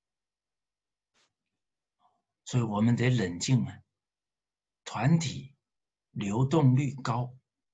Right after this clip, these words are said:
问题出在哪？我们团体有流动率，那还是，团体还是有人，那是老和尚的威德，这个我们得要认清楚。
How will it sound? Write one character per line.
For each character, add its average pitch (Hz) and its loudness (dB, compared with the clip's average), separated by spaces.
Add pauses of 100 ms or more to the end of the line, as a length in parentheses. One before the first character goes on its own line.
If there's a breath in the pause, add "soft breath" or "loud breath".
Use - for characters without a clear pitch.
(720)
问 135 2
题 - -6
出 - -12
在 92 -12
哪？ - -20 (4000)
我 120 0
们 139 6
团 143 2
体 117 0
有 90 -4
流 104 -4
动 139 2
率， - -2 (1400)
那 165 -10 (100)
还 160 -4
是， 196 -2
团 139 -6
体 127 -2
还 113 -6
是 131 -2
有 92 -2
人， 87 -16 (400 soft breath)
那 123 -4
是 123 -4
老 98 -8
和 107 -8
尚 117 -4
的 101 -8
威 110 -4
德， - -20 (180)
这 - -12
个 110 -10
我 90 -12
们 90 -18
得 - -16
要 92 -14
认 104 -10
清 113 -10
楚。 - -16